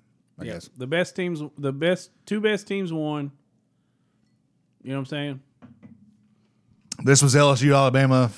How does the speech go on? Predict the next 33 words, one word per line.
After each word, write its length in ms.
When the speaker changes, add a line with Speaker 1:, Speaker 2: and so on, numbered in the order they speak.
Speaker 1:
circa, 560
I 60
don't 100
know 60
how 80
many 160
years 200
ago, 320
when 140
L 140
S 100
U 80
beat 140
them 100
the 80
first 200
time, 280
went 140
to 100
the 60
championship 580
in 500
the 80
Superdome, 580
and 140
then 60
Alabama 340
came 160
back 160
and 260
won. 260
Speaker 2:
Twenty 320
eleven. 760